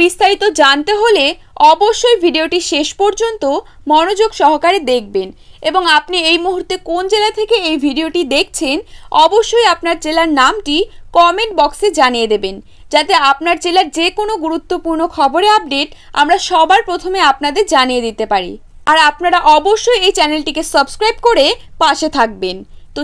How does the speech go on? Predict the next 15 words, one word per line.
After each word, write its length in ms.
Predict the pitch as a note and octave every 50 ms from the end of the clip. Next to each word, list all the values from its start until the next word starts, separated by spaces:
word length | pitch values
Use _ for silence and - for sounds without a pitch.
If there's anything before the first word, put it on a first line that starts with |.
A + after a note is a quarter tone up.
| C#4+ -
চলুন 360 | G#4 A#4 A#4+ G4+ F#4 E4 D#4+ F4 A#4+ - - - - C#4 C#4+
ভিডিওটি 360 | D#4+ D4+ E4 D#4+ D#4 - B4+ C5+ -
শুরু 160 | G4+ F#4 D4+ D#4+ -
করা 180 | C#4+ B3 A3 G#3+ G#3 -
যাক। 180 | G3+ F3+ E3+ - - - - - - - - - A3+
বঙ্গোপসাগরে 800 | D4 D4 D#4 E4 F4+ G#4 G#4 A#4 A#4+ A#4 A4+ A#4+ A#4+ B4 B4 B4 A#4 F#4+ D4+
নিম্নচাপের 640 | D#4 D#4+ D#4 E4+ F4+ F4+ G#4 G4 F#4 - D4+ D4+ D4
প্রভাবে 440 | D#4+ D4 D4+ F4+ G#4+ A#4 - C#4+ C#4+ D4 E4+ - - - - C4
গত 160 | D4 D#4+ D#4 - A4 G#4+ F4
কয়েকদিন 440 | E4 D#4+ E4 F4 - - - A4 A#4+ A#4 G#4+
ধরেই 240 | A4 A#4 B4+ B4 A4+ D4
বৃষ্টি 340 | C4 D4+ E4 E4+ - - G#4+ A#4 E4
হয়েই 280 | D#4+ C#4+ D4 D4 D4 D4 -
চলেছে। 400 | A#3 A3 G#3+ G3+ G3+ - - F#3 F3 - - - - - - - - C4+
নিম্নচাপটি 600 | D4+ E4+ F4+ G4+ A4 G#4+ A4+ G#4+ G4+ G#4 -